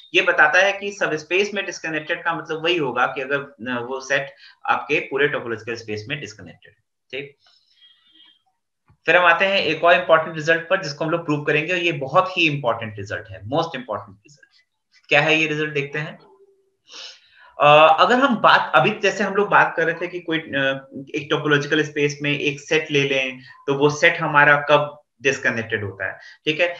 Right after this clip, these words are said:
हम जानते हैं कि X खुद भी एक set है, अपने आप का subset है, X is itself a subset of itself।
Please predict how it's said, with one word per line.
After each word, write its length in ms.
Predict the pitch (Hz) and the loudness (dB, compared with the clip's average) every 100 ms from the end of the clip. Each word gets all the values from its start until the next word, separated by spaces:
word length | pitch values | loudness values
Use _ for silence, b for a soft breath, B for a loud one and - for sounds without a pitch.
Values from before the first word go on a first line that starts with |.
| B | B
हम 140 | 160 165 | 0 4
जानते 360 | 160 160 202 | 4 4 2
हैं 140 | 220 214 | 2 2
कि 160 | 214 180 | 0 0
X 200 | 196 - | -2 -2
खुद 180 | 175 | -4
भी 260 | 147 160 208 | -2 0 2
एक 140 | 196 | 0
set 300 | - - 175 | -4 2 2
है, 260 | 175 170 143 | 4 2 0
अपने 140 | 156 | 2
आप 160 | 156 156 | 4 4
का 60 | 170 | 2
subset 440 | 170 - - 151 | 0 -4 -4 -6
है, 200 | 120 92 107 139 | -6 -10 -4 -2
X 120 | 147 170 | -2 -4
is 320 | 165 - 147 | -10 -8 -10
itself 300 | 143 220 220 208 _ _ _ _ _ - | -2 2 2 0 _ _ _ _ _ 0
a 40 | |
subset 400 | 139 143 143 143 | 0 0 -2 0
of 120 | 131 - | 0 0
itself। 580 | - - 107 - 110 | -6 -16 -14 -4 -4